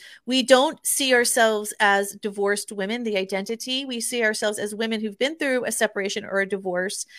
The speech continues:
And the work we do is to heal our heart, recover our brilliance, reclaim our life. So we really can be the matriarch of our family and design our future the way we want it,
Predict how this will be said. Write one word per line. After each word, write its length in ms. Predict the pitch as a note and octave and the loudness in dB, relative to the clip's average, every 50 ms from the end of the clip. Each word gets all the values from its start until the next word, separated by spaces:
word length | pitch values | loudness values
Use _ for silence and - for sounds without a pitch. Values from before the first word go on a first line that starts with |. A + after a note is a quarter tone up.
| - - - _ _ _ - | -20 -20 -20 _ _ _ 2
And 200 | A#3 A3+ A3+ A3+ | 4 4 4 2
the 80 | A#3+ A#3 | 0 2
work 280 | G#3+ B3 B3 C#4 C#4 - | 4 4 4 4 4 0
we 140 | D4+ C#4+ | -4 -4
do 240 | A3 B3 B3 B3 A#3+ | -2 -2 -4 -4 -2
is 240 | A3+ - A3 G#3+ - | 0 0 -2 -2 -2
to 160 | - - A3+ G#3+ | -6 -6 -8 -8
heal 300 | - - C4 C4 B3+ C4+ | -6 -2 0 2 4 6
our 120 | B3 B3+ | 4 4
heart, 360 | A#3 - G#3 F#3 F3+ F3 - - | 2 2 0 0 0 0 -2 -6
recover 480 | G3 G3 - - B3+ A#3+ A#3 A#3 A#3 | -10 -12 -4 0 0 0 0 0 -2
our 140 | G#3+ G#3+ G#3 | -2 -2 -2
brilliance, 720 | G3+ - F#3 F3+ F3+ F3+ F3 F3 F3 E3+ F3 - - - | -2 -4 -4 -4 -4 -6 -6 -8 -8 -10 -12 -14 -12 -10
reclaim 400 | F#3 F#3+ - - - B3 A#3+ A#3+ | -10 -12 -6 -4 -4 -2 0 0
our 120 | A#3 A3+ G#3+ | 0 0 2
life. 360 | G3 F#3+ F3+ F3 F3+ F#3 F#3+ | 4 2 2 2 0 -2 -4
So 160 | - - A#3 A3 | -4 -6 -4 -4
we 140 | A3+ A#3 | -4 -4
really 300 | A#3 B3+ E4 G#4 G4 D4+ | -2 0 2 2 2 2
can 340 | - - - C#4 B3 A#3 A3+ | -2 -2 -2 -2 -2 -2 -2
be 180 | B3+ C#4+ C#4 A#3+ | -2 -2 -2 -2
the 80 | G#3+ | -2
matriarch 600 | G#3 G#3 A3 A#3 B3 - - A3+ G#3 G3+ G3 G3+ G3+ _ _ - - - - - | -2 -2 -2 -2 -2 -4 -2 2 2 4 4 2 0 _ _ -20 -20 -16 -4 -2
of 140 | A#3 A3 | 0 2
our 80 | A3+ A3 | 2 0
family 640 | A3+ - A3+ A#3 A#3+ B3 A3+ G#3+ G#3 G3+ G3 F#3+ - | 2 0 0 0 0 0 -2 -2 0 -2 -2 -2 -2
and 340 | - G#3 G3+ G3+ G#3 G#3 G3+ - _ _ _ _ A3 - _ _ | -2 -2 -2 -2 -4 -6 -8 -12 _ _ _ _ -20 -20 _ _
design 920 | - A#3 G#3+ F#3+ - A3 A3+ D#4+ G#4+ G#4+ F#4 D4 B3+ A3 G#3 G3+ G3+ A3 - - | -2 -2 -2 4 6 8 8 10 10 10 10 10 8 6 2 0 -2 -4 2 4
our 140 | A3+ A3+ A3+ | 4 4 4
future 460 | A#3 - C4+ C#4+ C#4+ - C#4 B3 A3 | 2 -2 -4 -2 0 0 0 2 2
the 100 | A3+ G#3 | 2 2
way 160 | G#3 G#3+ G#3+ | 4 2 2
we 160 | G#3+ G#3 G3+ | 2 -2 -4
want 380 | G3 F#3 F#3+ A#3 G4+ A4+ G#4 - | 0 2 4 6 6 4 6 6
it, 400 | G3 F#3 A3 A#3 - - - | 6 6 6 4 0 -6 -12